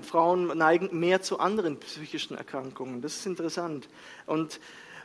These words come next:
wir sind so unterschiedlich. Unsere Hirne sind anders gebaut, unsere, ähm, Anatomie ist komplett anders.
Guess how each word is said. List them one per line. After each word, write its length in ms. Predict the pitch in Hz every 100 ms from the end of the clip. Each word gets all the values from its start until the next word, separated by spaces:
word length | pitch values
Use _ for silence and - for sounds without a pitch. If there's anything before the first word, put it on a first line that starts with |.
| - _ _ _ _ _ _ -
wir 140 | 196
sind 180 | 226 214
so 320 | - 156 170
unterschiedlich. 580 | 156 143 123 135 - - - - _ _ _
Unsere 380 | - 160 156 147
Hirne 480 | 127 156 185 202 190
sind 200 | 170 170
anders 340 | 151 156 151
gebaut, 520 | - 151 135 135 135 135 - - -
unsere, 800 | - 139 139 135 - - - - 113
ähm, 400 | 127 - - -
Anatomie 580 | 143 151 147 156 156 190
ist 180 | 180 -
komplett 480 | 180 170 165 160
anders. 560 | - 139 143 139 - -